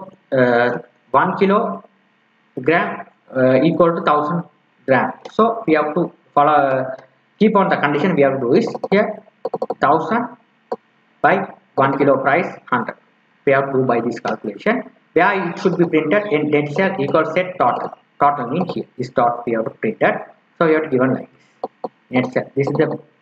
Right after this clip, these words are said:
uh, uh, text box name we have given here. Here this is the text box name we have given here. Net sale. Here is a name where the total will be displayed at the final. This of here calculation will be work.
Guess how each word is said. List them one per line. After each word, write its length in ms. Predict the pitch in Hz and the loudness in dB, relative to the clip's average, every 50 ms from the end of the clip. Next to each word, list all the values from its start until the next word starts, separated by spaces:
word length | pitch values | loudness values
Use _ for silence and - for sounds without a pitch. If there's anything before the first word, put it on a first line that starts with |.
| _ _ _ _ _ _ _ _ _ _ - | _ _ _ _ _ _ _ _ _ _ 0
uh, 580 | 143 131 123 117 113 113 110 110 110 110 110 110 - _ _ _ _ _ _ _ _ _ _ - | 2 2 4 4 2 2 0 0 -2 -2 -4 -8 -10 _ _ _ _ _ _ _ _ _ _ -4
uh, 60 | 117 113 - | -2 -2 0
text 220 | - 151 151 - 165 | -2 -4 -2 0 0
box 280 | 160 156 - - - - - | 0 0 -2 -4 -12 -6 -2
name 240 | 135 147 156 160 139 | 0 0 0 2 2
we 80 | 131 | 2
have 260 | 139 131 127 - - | 2 0 0 -2 -2
given 280 | - 131 127 143 135 123 | 0 0 2 2 0 -2
here. 180 | - - - - - | -4 -8 -12 -12 -6
Here 220 | - - 165 165 - - | -2 -2 -2 -2 -4 -8
this 100 | - 120 | -6 -6
is 20 | - | -4
the 60 | 135 | -4
text 240 | - 113 107 - _ | -4 -4 -6 -6 _
box 180 | - - - - | -12 -10 -10 -12
name 100 | 113 110 - | -14 -14 -16
we 80 | - - | -18 -20
have 60 | - _ | -20 _
given 120 | _ _ _ _ _ _ | _ _ _ _ _ _
here. 100 | - - _ _ | -16 -16 _ _
Net 100 | - 110 _ - | -20 -20 _ -20
sale. 100 | - - _ _ | -20 -20 _ _
Here 100 | - 143 | -4 -4
is 80 | 127 - - | -2 -2 -2
a 160 | - - - | -4 -4 -6
name 320 | - - _ _ - - _ _ _ _ _ _ _ _ _ _ _ | -10 -12 _ _ -20 -20 _ _ _ _ _ _ _ _ _ _ _
where 200 | - 127 127 127 | 0 0 2 2
the 200 | 123 - 123 123 - | 2 2 0 0 2
total 280 | 127 123 123 123 113 110 | 0 0 2 0 -2 -4
will 60 | 110 | -4
be 160 | 110 113 107 - | -8 -12 -16 -18
displayed 400 | - _ - - 170 - - - - | -20 _ 0 0 0 0 -2 -6 -8
at 120 | 110 - | -10 -8
the 80 | - - | -10 -10
final. 260 | - - - - - _ _ _ _ _ _ _ _ _ _ _ _ _ _ _ - | -12 -12 -14 -16 -20 _ _ _ _ _ _ _ _ _ _ _ _ _ _ _ 2
This 140 | 185 180 | 2 2
of 180 | 202 196 196 - | 2 0 0 0
here 220 | 170 165 170 170 - - | 0 0 0 0 -2 -2
calculation 440 | - 143 139 131 139 135 127 - 127 | 0 0 0 0 -2 -4 -4 -4 -4
will 120 | 117 113 110 | -4 -4 -4
be 120 | 110 110 | -4 -2
work. 300 | 107 147 185 - - | 0 0 -2 -2 -4